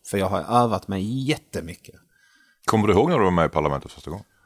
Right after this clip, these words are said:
Speaker 1: Ja, men det kommer jag ihåg. Det var också första gången jag träffade Johan Glans. Och första gången jag träffade kanske, nej, inte Betnér. För jag, vi hade ju redan,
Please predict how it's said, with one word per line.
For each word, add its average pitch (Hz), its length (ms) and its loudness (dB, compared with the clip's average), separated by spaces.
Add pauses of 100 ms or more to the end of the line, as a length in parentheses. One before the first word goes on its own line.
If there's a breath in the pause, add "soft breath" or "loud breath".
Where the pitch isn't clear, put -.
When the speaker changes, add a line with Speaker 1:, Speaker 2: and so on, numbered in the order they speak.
(240 soft breath)
Speaker 1:
Ja, 107 320 -2
men 117 100 4
det 113 60 2
kommer 151 200 4
jag 139 160 6
ihåg. 95 140 0
Det 110 80 2
var 127 100 4
också - 180 -2
första 113 260 -2
gången 110 140 2
jag 104 100 0
träffade 107 300 0
Johan 95 240 0
Glans. 90 640 0
Och 90 100 -8
första 104 220 -8
gången 95 360 -2
jag 92 120 -4
träffade - 340 -8
kanske, 90 400 -6 (760)
nej, 107 160 0
inte 117 160 0
Betnér. 95 540 0
För - 160 -6
jag, 107 100 0
vi 113 120 2
hade 110 160 2
ju 113 120 0
redan, 107 320 -2